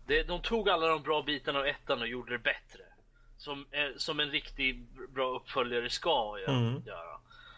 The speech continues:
Speaker 1: Den är, storyn är, är, den är bättre, den är mer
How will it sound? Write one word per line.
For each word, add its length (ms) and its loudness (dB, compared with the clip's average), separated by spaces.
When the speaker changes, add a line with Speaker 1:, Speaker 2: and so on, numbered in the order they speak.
Speaker 1:
Den 220 0
är, 360 4
storyn 560 4
är, 240 4
är, 320 -2
den 180 -2
är 300 4
bättre, 600 -6
den 140 -16
är 60 -8
mer 560 -10